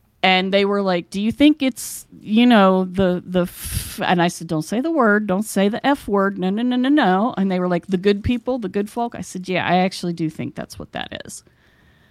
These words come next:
Why they're here in Ohio, I don't know.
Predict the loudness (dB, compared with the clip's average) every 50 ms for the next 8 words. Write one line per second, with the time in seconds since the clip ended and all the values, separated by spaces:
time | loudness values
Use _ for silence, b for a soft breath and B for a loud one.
0 | b b b b b b _ -12 -8 -8 -6 -6 -4 -2 0 2 4 6 6 6
1 | 6 6 6 4 4 4 4 4 4 4 2 2 2 2 2 2 2 2 2 0
2 | -2 -2 -4 -6 -8 -10 -12 -12 -12